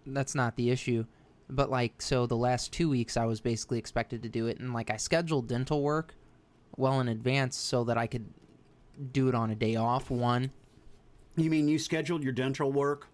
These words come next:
Speaker 2: on your day off
Speaker 1: Mm-hmm.
Speaker 2: before you got your promotion?
Speaker 1: Mm-hmm.
Speaker 2: Before you were expected to work on your day off, even though no one told you that?
Speaker 1: Yes.
Speaker 2: Okay.
Speaker 1: Uh,
Speaker 2: Mm.
Speaker 1: and I had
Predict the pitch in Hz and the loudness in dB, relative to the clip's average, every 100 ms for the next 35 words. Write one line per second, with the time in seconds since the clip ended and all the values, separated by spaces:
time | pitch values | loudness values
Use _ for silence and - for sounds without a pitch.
0 | - _ - 151 135 139 127 131 117 104 | -20 _ -4 0 2 2 2 0 0 -4
1 | 135 - 131 127 127 139 123 123 - - | -6 -8 -4 -2 -2 -4 -2 -2 -2 0
2 | 143 143 151 143 135 131 113 113 107 107 | 2 2 2 -2 -2 -4 -4 -2 -2 -2
3 | 160 160 135 139 139 - - - - - | -4 -2 0 0 0 -10 -20 -20 -20 -20
4 | - - _ _ _ - - - _ _ | -20 -20 _ _ _ -20 -20 -20 _ _
5 | - 131 147 - 151 139 135 131 - 139 | -4 0 0 0 0 2 2 0 -4 -4
6 | 139 131 120 127 147 131 131 131 131 131 | -2 -4 -2 -2 -2 -2 0 -2 -2 -2
7 | 135 135 123 123 123 123 120 107 120 120 | -2 -2 0 0 0 0 -2 -2 -4 -2
8 | 131 135 - _ _ 117 127 - - _ | -2 -4 -6 _ _ 2 2 2 -12 _
9 | 120 113 95 92 - - _ _ - 120 | -6 -6 -8 -16 -20 -20 _ _ 0 2
10 | 110 110 - 139 123 120 113 | 2 0 0 0 2 0 -2